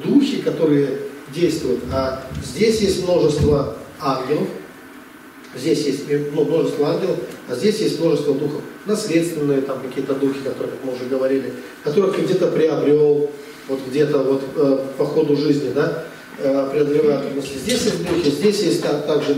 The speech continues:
ну, э, множество духов и ангелов, которые имеют отношение к, э, э,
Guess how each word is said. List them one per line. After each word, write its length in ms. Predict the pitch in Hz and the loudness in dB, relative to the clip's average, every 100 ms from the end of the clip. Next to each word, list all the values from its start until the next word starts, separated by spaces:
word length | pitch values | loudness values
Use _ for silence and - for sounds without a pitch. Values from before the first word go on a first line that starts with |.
| - | -2
ну, 280 | 160 139 123 - - - 143 | 2 2 0 -6 -14 -10 -4
э, 100 | 143 | 0
множество 440 | 156 139 - 147 | 2 2 2 0
духов 360 | 151 143 - 147 | 0 0 0 2
и 60 | |
ангелов, 440 | 143 139 135 127 - | 2 2 0 0 -2
которые 260 | - 147 | 0 2
имеют 180 | 147 147 | 4 2
отношение 580 | 139 143 139 160 143 135 | 2 0 2 2 4 2
к, 180 | - - | -2 -4
э, 240 | 147 127 120 - - - - | -2 -2 -4 -6 -8 -10 -6
э, 460 | 143 135 135 127 | 0 2 4 2